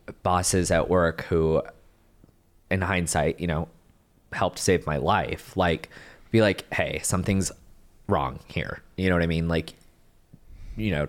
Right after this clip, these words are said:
t-, do what you need to do, and then we'll talk about it or whatever. And so, like, a couple of times my mom had come up to New York. She is,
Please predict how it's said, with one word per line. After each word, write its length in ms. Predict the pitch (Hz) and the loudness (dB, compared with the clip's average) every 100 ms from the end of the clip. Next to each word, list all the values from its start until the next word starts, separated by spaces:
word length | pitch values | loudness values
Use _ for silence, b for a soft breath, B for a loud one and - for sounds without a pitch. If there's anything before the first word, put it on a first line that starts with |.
| - | -4
t-, 120 | - - 101 | -8 -6 2
do 120 | 110 | 2
what 140 | 110 | 4
you 40 | 110 | 2
need 120 | 104 | 2
to 80 | 101 | 4
do, 440 | 90 87 80 82 B B B B B - | 4 4 4 0 B B B B B -4
and 200 | 90 90 | 0 2
then 160 | 87 | 2
we'll 80 | 82 | 0
talk 300 | 82 107 107 | 2 2 2
about 260 | 80 78 78 | 2 2 2
it 100 | 78 | 2
or 100 | 78 | 0
whatever. 440 | 78 76 69 76 - - _ _ _ _ - | 0 0 -2 -4 -8 -18 _ _ _ _ -6
And 100 | 117 | 2
so, 100 | 123 | 4
like, 280 | 117 113 - | 6 4 2
a 60 | 113 | 0
couple 260 | 135 143 147 | 2 4 4
of 80 | |
times 320 | 123 110 107 104 | 4 2 2 2
my 140 | 98 | 2
mom 460 | 92 82 76 82 101 | 2 2 2 0 0
had 180 | 104 - | -2 0
come 140 | 85 | -2
up 160 | 82 - | -2 -2
to 100 | 110 | 0
New 80 | 107 | 4
York. 400 | 95 87 90 - B B B B _ | 4 4 0 -6 B B B B _
She 300 | - 90 87 | -2 2 4
is, 640 | 90 92 90 90 - - | 4 4 4 2 0 -2